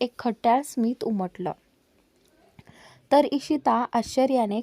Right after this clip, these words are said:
कबीरकडे पाहतच राहिली. तिला अजिबात वाटलं नव्हतं की कबीर स्वतःच्या दीदालाच असं खोटं बोलेल. कबीरने पाहिलं की इशिता त्याच्याकडे कसं पाहते आहे. तो काहीही न बोलता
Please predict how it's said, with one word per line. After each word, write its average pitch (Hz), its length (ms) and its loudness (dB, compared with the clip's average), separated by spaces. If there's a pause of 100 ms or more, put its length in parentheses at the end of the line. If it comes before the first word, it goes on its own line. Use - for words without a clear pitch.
कबीरकडे 226 580 0
पाहतच 202 640 -6
राहिली. 185 420 -6 (540)
तिला 202 160 4
अजिबात 202 600 0
वाटलं 247 400 2
नव्हतं 277 420 0 (380)
की 262 160 -4
कबीर 254 380 6
स्वतःच्या 233 680 2
दीदालाच 208 680 2 (120)
असं 254 300 2
खोटं 220 380 2
बोलेल. 180 280 0 (1600)
कबीरने 214 460 4
पाहिलं 214 480 -4 (520)
की 302 80 0
इशिता 294 600 0
त्याच्याकडे 226 600 0 (120)
कसं 262 280 4
पाहते 220 440 0
आहे. 190 280 -2 (560)
तो 302 100 8
काहीही 262 600 2
न 269 300 6
बोलता - 400 2